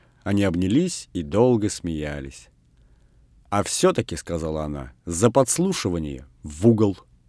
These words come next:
«Ну не надо, — сказал Миша, — я тебя от жениха избавил, ты мне ещё должна быть благодарна». «Кто кого ещё избавил?» «Слышал, как тебя собирались прутиком постёгивать?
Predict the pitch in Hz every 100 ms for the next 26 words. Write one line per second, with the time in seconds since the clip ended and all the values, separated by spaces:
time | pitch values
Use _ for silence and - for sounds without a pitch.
0 | _ _ _ _ _ _ 170 175 185 196
1 | 190 135 92 69 - - 87 90 90 87
2 | - 69 64 _ _ _ _ _ 170 165
3 | 180 180 139 165 160 - 208 160 98 82
4 | 120 98 78 67 _ _ - 131 160 156
5 | 175 170 175 135 156 170 156 175 185 151
6 | 113 117 127 120 73 - _ _ _ _
7 | _ _ _ _ _ _ _ - 135 147
8 | 175 170 170 165 175 175 160 143 160 170
9 | 151 87 - _ _ _ - 175 214 233
10 | 165 135 135 139 123 139 147 143 131 -
11 | 175 180 143 107 104 101 123 117 - 117
12 | 85 85 78